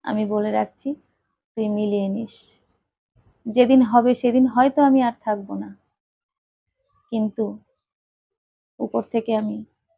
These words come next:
সব দেখব। আমি তোকে আশীর্বাদ করছি, তুই তোর লক্ষ্যে ঠিক পৌঁছবি।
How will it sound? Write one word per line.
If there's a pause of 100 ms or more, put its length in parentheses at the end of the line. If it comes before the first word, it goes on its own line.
(180)
সব
দেখব। (1000)
আমি
তোকে
আশীর্বাদ (100)
করছি, (720)
তুই (520)
তোর
লক্ষ্যে
ঠিক
পৌঁছবি।